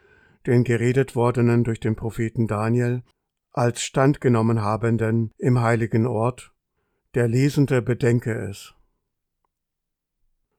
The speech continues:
Vom Thronsitz des Antichristus, das heißt von der großen Hure Babylon Jerusalem aus, beginnt die irdische Weltregentschaft des Tieres. Hierbei wird die Prophetie aus Jesaja zwei, eins bis vier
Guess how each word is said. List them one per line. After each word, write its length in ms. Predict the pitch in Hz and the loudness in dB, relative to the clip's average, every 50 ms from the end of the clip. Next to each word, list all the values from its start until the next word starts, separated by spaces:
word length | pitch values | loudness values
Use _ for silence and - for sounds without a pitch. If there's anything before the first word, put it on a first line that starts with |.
| _ _ _ | _ _ _
Vom 320 | _ - - 127 123 123 - | _ -2 0 2 2 2 0
Thronsitz 580 | - 117 131 139 151 156 131 139 131 - - | 0 2 4 6 6 6 4 2 0 -2 -6
des 180 | - 139 117 - | -6 -6 -6 -4
Antichristus, 800 | - 123 120 139 131 151 139 - - - 147 - - 156 139 - | -2 0 0 0 0 -2 -6 -6 -4 -6 -6 -4 -4 -6 -6 -4
das 220 | - 123 110 - | -6 -6 -6 -4
heißt 300 | 127 120 120 120 - - | -2 -2 -2 -2 -4 -8
von 180 | - - 127 120 | -10 -4 -4 -2
der 140 | 120 127 110 | -2 -2 -4
großen 420 | - - 123 139 143 - 160 135 | -2 0 0 0 2 2 0 0
Hure 260 | 123 123 123 117 127 | 2 0 0 0 -2
Babylon 540 | 120 104 113 113 117 113 135 135 135 135 139 | -2 0 0 -2 0 0 0 2 2 2 2
Jerusalem 720 | 127 127 123 123 131 120 - 131 123 127 123 127 131 123 - | 0 0 -2 -4 -4 -4 -2 -2 0 2 2 2 0 0 -4
aus, 560 | - - 113 117 120 120 120 - - - _ _ _ _ _ _ | -4 0 0 2 2 0 -2 -6 -16 -20 _ _ _ _ _ _
beginnt 560 | 123 117 - 139 135 143 151 147 - - _ _ - | -4 -2 2 4 4 4 4 4 0 -10 _ _ -8
die 180 | 131 120 120 | -6 -4 -4
irdische 600 | - - - 131 131 131 139 - - 139 127 110 | -2 -2 -2 -2 0 -2 -4 -2 0 -2 -2 0
Weltregentschaft 1000 | 113 113 120 123 120 - - 120 120 - 120 110 110 107 - 113 104 101 - - | 0 0 0 -2 -4 -6 -6 -6 -4 -4 -2 -2 -2 -4 -4 -8 -10 -10 -10 -10
des 200 | - 104 - - | -10 -10 -10 -14
Tieres. 560 | _ - - 110 107 101 107 98 95 - - _ _ _ _ _ _ _ _ _ _ _ _ _ _ _ _ _ _ _ | _ -14 -10 -10 -8 -8 -10 -12 -12 -16 -20 _ _ _ _ _ _ _ _ _ _ _ _ _ _ _ _ _ _ _
Hierbei 500 | _ 143 143 147 139 143 139 147 151 147 | _ 2 2 4 4 4 4 4 4 4
wird 180 | 123 131 135 - | 2 0 0 0
die 80 | 131 120 | -4 -6
Prophetie 600 | - - 117 117 113 120 - - - 147 147 151 | -4 -4 -4 -4 -4 -6 -8 -6 -4 -2 -2 0
aus 240 | 127 120 120 - | 0 -2 -2 -2
Jesaja 440 | 120 117 101 123 117 117 117 113 110 | -4 -4 -2 -2 -2 0 0 -2 -4
zwei, 360 | - - - 117 113 113 120 | -6 -6 -4 -2 -2 -2 -2
eins 340 | 120 120 117 127 143 - - | -2 0 2 2 0 0 -4
bis 220 | - - 123 107 - | -10 -10 -10 -10 -10
vier 460 | - - 127 120 123 127 127 131 | -12 -10 -6 -2 -2 -2 -2 -4